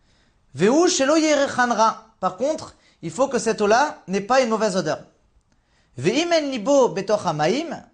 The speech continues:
rak lemala min hamaim, af bitzulim share. Dit le Rama que si jamais son cœur n'est pas sous l'eau avec le reste de son corps, mais simplement il est en haut de, il est juste en haut de l'eau,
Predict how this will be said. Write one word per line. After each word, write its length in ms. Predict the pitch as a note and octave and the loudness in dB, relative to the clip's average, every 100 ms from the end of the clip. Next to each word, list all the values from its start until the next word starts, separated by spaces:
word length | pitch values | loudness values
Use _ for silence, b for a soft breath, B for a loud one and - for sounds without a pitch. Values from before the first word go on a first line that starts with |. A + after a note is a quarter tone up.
| - | -4
rak 280 | F#3+ B3 | -2 0
lemala 340 | A3+ G#3+ A3+ G#3 | -2 -2 0 0
min 140 | F#3 | -2
hamaim, 420 | D3+ D3+ A3+ C#4+ - | -4 -2 -2 -4 -6
af 240 | - D4+ G#3 | -2 -2 -2
bitzulim 480 | A3+ - G3+ A3 A3+ | -12 -10 -8 -6 -8
share. 360 | - - D3 B2 - _ _ _ _ _ _ _ _ _ _ | -10 -6 -4 -6 -12 _ _ _ _ _ _ _ _ _ _
Dit 140 | C3+ A#3+ | -8 0
le 80 | C#4 | 2
Rama 520 | A3 A3+ D4+ D#4 - _ _ _ _ | 4 4 2 0 -6 _ _ _ _
que 100 | - | -6
si 180 | G3 C4+ | -4 -2
jamais 640 | C4+ C4 C4 G3+ - - _ _ _ _ _ _ | -2 0 2 2 -2 -12 _ _ _ _ _ _
son 240 | - - F#3+ | -12 -6 -4
cœur 400 | F#3+ B3+ G3 - - _ _ _ _ - | 2 4 4 0 -10 _ _ _ _ -4
n'est 160 | F3+ | -4
pas 460 | G3+ A#3+ A#3+ F3 - | 0 2 4 2 -4
sous 260 | - - G#3+ | -14 -6 2
l'eau 360 | F#3 F3 - - _ | 4 4 0 -14 _
avec 220 | C#3+ D#3+ | -6 -4
le 60 | E3 | 0
reste 180 | D#3+ D#3 | 0 0
de 80 | D3 | -4
son 140 | D3+ | -6
corps, 420 | C#3+ E3+ G3 - _ _ _ _ _ _ _ | 0 0 0 -10 _ _ _ _ _ _ _
mais 420 | D#3 G#3+ A3+ F3+ | -2 0 2 0
simplement 320 | - E3 F3+ G#3+ | -6 -10 -6 -2
il 160 | G3 | 0
est 40 | F3 | 2
en 100 | F#3 | 4
haut 120 | G3 | 2
de, 360 | D#3 D3 C3 - _ _ _ | 0 -2 -4 -8 _ _ _
il 440 | C3+ C#3 - - D3+ | -14 -12 -12 -6 -2
est 60 | |
juste 260 | D#3 F#3 - | -2 -2 -2
en 60 | E3+ | 0
haut 80 | |
de 80 | D3 | 0
l'eau, 480 | C#3 E3+ D4 - - | 2 2 2 -2 -20